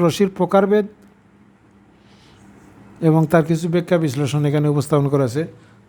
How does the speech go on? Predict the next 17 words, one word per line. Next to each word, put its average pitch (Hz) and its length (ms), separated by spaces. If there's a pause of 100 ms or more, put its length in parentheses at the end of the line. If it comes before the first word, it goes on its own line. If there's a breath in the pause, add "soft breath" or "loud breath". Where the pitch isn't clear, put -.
আশা 147 180
করি 170 160
এগুলো 170 220
আপনারা 160 320
নিজেরা 156 260 (440)
পড়তে 156 300
পারবেন। 131 240 (1080)
আমি 151 180
আর 160 120
এটা 160 180
পড়ে 165 220
শোনাচ্ছি 151 400
না, 170 60 (100)
স্ক্রিনের 160 280
মধ্যে 165 140 (100)
দেখতে 147 260
পাচ্ছেন 156 280